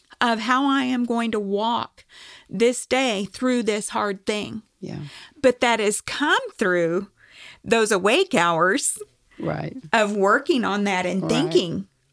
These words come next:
Speaker 1: on whatever's true and lovely and honorable and right and of good repute. And so I'm using a different version than you read earlier <laughs> of,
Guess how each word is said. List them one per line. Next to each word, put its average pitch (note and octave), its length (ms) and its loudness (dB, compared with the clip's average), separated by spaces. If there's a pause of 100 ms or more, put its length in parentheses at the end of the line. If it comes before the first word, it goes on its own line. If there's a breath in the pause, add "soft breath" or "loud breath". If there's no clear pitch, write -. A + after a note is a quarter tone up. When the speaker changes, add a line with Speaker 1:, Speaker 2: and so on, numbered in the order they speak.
Speaker 1:
on G#3+ 240 0
whatever's F#3+ 560 -2
true F#3 340 -2
and F3+ 160 -4
lovely F3+ 560 -4 (140)
and F#3+ 260 -6
honorable F#3+ 840 -6
and G3+ 280 -6
right - 480 -8 (440 loud breath)
and G3+ 360 -2
of G3 180 -4
good F#3+ 220 -6
repute. - 520 -8 (360 loud breath)
And G3+ 260 -2
so G#3 160 -2
I'm G#3 200 0
using G3 280 0
a F3+ 60 -2
different G3+ 340 -4
version G#3+ 380 2
than F#3+ 160 0
you G#3+ 140 0
read G#3+ 220 2
earlier A#3+ 500 4 (100)
<laughs> - 80 0
of, C4 140 4